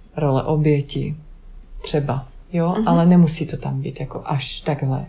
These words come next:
Speaker 1: jo? Může to být v různých úrovních. Může to být na té úrovni tělesné, pak i mentální a tak dále. A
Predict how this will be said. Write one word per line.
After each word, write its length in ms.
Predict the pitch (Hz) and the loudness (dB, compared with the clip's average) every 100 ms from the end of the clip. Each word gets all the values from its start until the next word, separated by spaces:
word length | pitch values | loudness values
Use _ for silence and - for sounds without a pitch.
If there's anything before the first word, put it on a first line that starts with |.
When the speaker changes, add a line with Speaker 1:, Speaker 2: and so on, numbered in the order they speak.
| - | -2
Speaker 1:
jo? 200 | 185 185 | 0 2
Může 380 | 175 175 170 | 2 2 2
to 100 | 160 | 0
být 120 | 160 156 | -2 -2
v 60 | |
různých 380 | 160 151 151 - | 0 0 0 2
úrovních. 680 | 156 151 143 135 131 156 156 | 2 2 0 -2 -4 -8 -6
Může 200 | 151 147 | -4 -4
to 100 | 151 | -2
být 120 | 143 | -2
na 80 | 143 | -2
té 140 | 143 | -2
úrovni 300 | 147 147 143 | -2 0 -2
tělesné, 540 | 139 151 147 - 143 143 - - - | 0 -2 -2 -2 -4 -6 -12 -18 -10
pak 180 | 151 - | -8 -2
i 40 | |
mentální 540 | 151 143 143 139 139 143 | 0 2 0 0 0 -2
a 40 | |
tak 180 | 165 - | -6 -8
dále. 160 | 147 - - - - - - - - - - - - | -8 -10 -14 -20 -20 -20 -20 -20 -20 -20 -20 -20 -4
A 420 | - 151 147 147 | 0 4 4 4